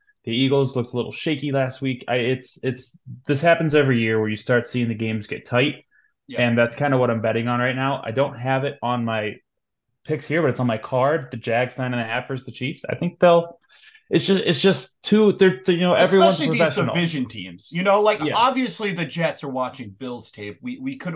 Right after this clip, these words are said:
Speaker 2: we should have expected that. And in the same way that the, uh, Commanders, I, I, I even hate saying Commanders, it, they're the football team. The Washington football team is gonna be watching tape on the Eagles. Th-, th-, this is a team they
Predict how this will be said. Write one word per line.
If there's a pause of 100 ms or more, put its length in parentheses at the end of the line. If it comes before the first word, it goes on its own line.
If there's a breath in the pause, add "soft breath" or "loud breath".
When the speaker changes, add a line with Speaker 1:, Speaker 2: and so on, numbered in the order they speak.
Speaker 2:
we
should
have
expected
that. (260 loud breath)
And
in
the
same
way (360)
that (160)
the,
uh, (120)
Commanders,
I,
I,
I
even
hate
saying
Commanders,
it,
they're
the
football
team.
The
Washington
football
team (180 soft breath)
is
gonna
be
watching
tape
on
the
Eagles.
Th-,
th-, (240)
this
is
a
team
they